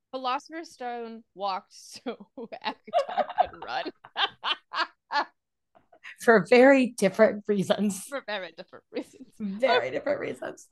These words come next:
Speaker 1: All right, guys,
Speaker 2: Anywho-sy.
Speaker 1: so we are gonna get into our top novels of each month. So we're gonna do January, February, March, and April, like I said. And we're gonna hit, hey, Sage. <laughs>
Speaker 2: She's
Speaker 1: Pet
Speaker 2: hissing
Speaker 1: morning.
Speaker 2: and growling now behind me.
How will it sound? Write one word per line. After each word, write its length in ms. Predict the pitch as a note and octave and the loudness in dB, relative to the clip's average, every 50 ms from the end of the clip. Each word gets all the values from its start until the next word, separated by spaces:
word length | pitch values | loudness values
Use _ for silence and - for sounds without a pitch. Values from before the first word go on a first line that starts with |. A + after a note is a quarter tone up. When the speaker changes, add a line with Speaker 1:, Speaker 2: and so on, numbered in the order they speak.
| - | 2
Speaker 1:
All 80 | - D#4 | 4 6
right, 160 | - D4 B3 | 6 6 6
guys, 280 | A3+ - A3 G3+ F#3+ F#3 | 6 6 6 6 4 2
Speaker 2:
Anywho-sy. 220 | G3+ F#3+ F#3+ G3 | 2 2 2 2
Speaker 1:
so 200 | F#3+ D#4 D#4+ D#4 D4+ | 2 2 0 0 -2
we 100 | E4+ E4+ | -6 -6
are 140 | G#4+ C5 B4 B4 A#4+ | -4 -4 -6 -6 -6
gonna 120 | A4 A4+ C#4+ | -8 -8 -8
get 160 | F4 D#4+ - | -8 -8 -6
into 680 | B3 C4 C4 C4 C4 - - D#4 C#4 C4 C4 C4 B3+ - - | -6 -8 -10 -10 -14 -16 -14 -12 -10 -8 -6 -8 -8 -8 -4
our 520 | - G#3 G#3+ A3 A3 G#3+ G#3+ G#3+ A3 A3 G#3+ _ - | -4 -2 0 0 0 -2 -4 -6 -8 -10 -12 _ -4
top 320 | B3+ B3 C4+ E4 - _ - | -2 -2 -2 -2 -4 _ -16
novels 640 | A#3 A3+ G#3+ G#3 G#3+ G3+ A3 G#3+ G#3 G#3 G3+ F#3+ - - | -10 -6 -4 -4 -4 -4 -6 -8 -8 -8 -10 -14 -14 -18
of 80 | - - | -18 -16
each 260 | - A#3+ D4+ - - | -14 -16 -16 -14 -14
month. 280 | B3+ F#3+ E3 E3 F#3+ _ | -14 -14 -14 -14 -16 _
So 120 | - G#3 | -16 -14
we're 100 | F#3 G#3 | -14 -14
gonna 140 | G#3 G#3+ G#3+ | -14 -14 -14
do 120 | F#3+ F#3+ F3+ | -14 -14 -14
January, 380 | - A#3 A#3 C4+ D4 D4 C#4+ | -14 -14 -14 -12 -10 -10 -10
February, 360 | C#4+ C#4+ A#3 A3 A3+ A3+ A3 | -10 -12 -12 -10 -10 -10 -10
March, 260 | G#3+ F#3+ F3 F#3 - - _ | -10 -12 -14 -14 -16 -20 _
and 60 | - | -20
April, 220 | F#3 - G3 F3 E3 | -20 -16 -16 -14 -12
like 160 | D3+ - - | -12 -14 -14
I 100 | - - | -16 -18
said. 460 | F#3 - - - D#4 D#4 D#4 D#4 D4+ D#4 - _ _ _ _ _ _ _ _ - | -20 -14 -8 -4 -4 -2 0 -2 -2 -4 -8 _ _ _ _ _ _ _ _ -8
And 360 | A3 A3+ A3 G#3+ G#3 G3+ G3 | -6 -4 -4 -4 -6 -8 -10
we're 100 | A3+ B3+ | -12 -10
gonna 460 | F#4+ G#4+ A#4 A#4 A4+ G#4+ F4+ C4+ - - - G3 _ | -10 -10 -8 -8 -8 -6 -6 -8 -8 -12 -16 -20 _
hit, 280 | _ F#3+ A#3 C4+ - _ _ | _ _ -12 -12 -12 _ _
hey, 220 | G#3 A3 C#4+ E4+ - - | -20 -18 -18 -18 -18 -18
Sage. 300 | F3 - G3+ - - - _ _ _ _ _ _ _ _ - | -20 -20 -20 -20 -20 -20 _ _ _ _ _ _ _ _ -4
<laughs> 0 | F4+ D#4 - G4 G#4 G4+ - - F#4 - _ _ _ _ _ _ _ - - - | -2 2 4 4 4 4 4 0 -4 -4 _ _ _ _ _ _ _ -8 -4 -2
Speaker 2:
She's 140 | B3 A#3+ A#3 | -2 -2 0
Speaker 1:
Pet 80 | - A#3+ G#3 | 2 2 4
Speaker 2:
hissing 200 | - B3+ B3 B3 | 6 4 6 6
Speaker 1:
morning. 40 | B3 | 6
Speaker 2:
and 140 | B3 A#3+ A3+ | 4 6 6
growling 500 | A3+ A3 G#3+ A3 A3+ A3+ A3+ A3 G#3+ G#3+ | 8 8 10 10 8 8 6 4 4 2
now 260 | G#3+ G#3+ G#3+ G#3+ G#3+ | 2 4 4 4 2
behind 420 | G3+ G#3+ G#3 G3 A3+ A3+ A3 G#3+ G#3+ | 2 0 -2 -2 -2 -6 -6 -6 -8
me. 340 | A3 A3 A3 A3+ A3 G#3+ | -8 -6 -6 -6 -8 -10